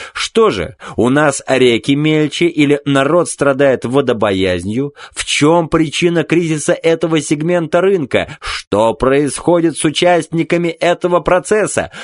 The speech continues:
Вопросов много, но находятся люди, у которых есть конкретные ответы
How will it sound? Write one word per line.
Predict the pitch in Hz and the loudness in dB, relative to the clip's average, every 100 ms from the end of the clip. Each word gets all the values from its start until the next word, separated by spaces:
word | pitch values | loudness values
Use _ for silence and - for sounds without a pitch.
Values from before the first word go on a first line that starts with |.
| - | -12
Вопросов | - 85 87 95 110 110 120 120 | -6 -2 0 0 0 0 -2 -2
много, | 147 180 156 98 | -2 0 0 -2
но | 98 117 - _ | 0 -2 -4 _
находятся | 113 110 - 143 123 - 107 | -2 -2 0 -2 0 -2 -2
люди, | 120 156 180 165 - | 0 0 0 -2 -2
у | - | 0
которых | 165 156 - 151 156 - | 2 0 0 0 0 -2
есть | 139 160 - | 0 0 -2
конкретные | - 131 127 131 147 147 - 151 147 | -6 -4 -2 0 0 0 -2 0 0
ответы | 131 135 175 175 180 | 0 0 0 2 -2